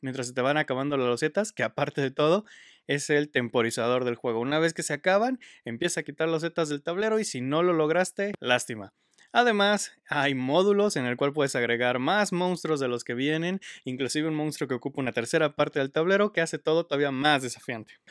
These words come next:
Sin embargo, como dije, es un juego que tiene mucho azar y aparte es un poquito complicado de ganar. Pero si la temática te llama la atención y visualmente te gusta cómo se ve en mesa, creo que es una muy buena opción y un muy buen juego.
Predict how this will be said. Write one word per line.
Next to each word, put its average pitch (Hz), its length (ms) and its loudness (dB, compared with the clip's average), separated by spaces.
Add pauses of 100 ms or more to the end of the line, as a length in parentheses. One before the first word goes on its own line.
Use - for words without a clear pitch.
Sin 208 160 2
embargo, 196 320 4
como 170 220 2
dije, 170 340 0
es 151 80 -2
un 156 120 -4
juego 156 240 2
que 139 100 -6
tiene 135 360 -6
mucho 180 420 -2
azar 190 380 2
y 196 120 -2
aparte 185 340 2
es 170 100 0
un 175 140 -2
poquito 180 500 -4
complicado 139 540 -2
de 123 80 -2
ganar. 123 340 -4 (280)
Pero 220 240 8
si 190 120 0
la 156 140 0
temática 151 520 -2
te - 120 -8
llama 139 240 0
la 127 60 0
atención 127 440 -2
y 151 140 -4
visualmente 170 720 0
te 123 240 -4
gusta 151 380 -2
cómo 151 240 -2
se 139 120 -2
ve 135 120 0
en 147 80 0
mesa, 180 400 -2
creo 175 160 -2
que 151 60 0
es - 120 -2
una 160 280 0
muy 156 540 2
buena 127 300 0
opción 135 400 -6
y 151 140 -2
un 147 120 -2
muy 139 200 -2
buen 120 180 -4
juego. 98 260 -12